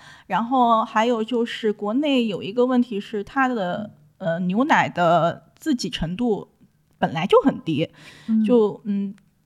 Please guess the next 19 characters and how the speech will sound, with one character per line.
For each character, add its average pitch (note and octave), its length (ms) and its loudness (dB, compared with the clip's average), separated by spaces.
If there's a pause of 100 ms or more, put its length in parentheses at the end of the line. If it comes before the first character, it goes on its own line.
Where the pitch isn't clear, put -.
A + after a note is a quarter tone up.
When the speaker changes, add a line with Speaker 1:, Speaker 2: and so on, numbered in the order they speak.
(120)
Speaker 1:
大 B3+ 120 4
白 G#3+ 160 4
话 A3 180 4
说 A#3 160 2
就 A#3 140 4
是 A3+ 220 -2
喝 - 220 2
牛 A#3 160 6
奶 A3+ 140 4
可 G#3 140 0
能 F3 140 -4
都 G3 80 2
不 G3 120 -2
够 G#3 120 2
我 F#3+ 100 -2
们 F3+ 120 -6
喝， F3 380 2 (380)
所 G#3 180 0
以 G3 460 0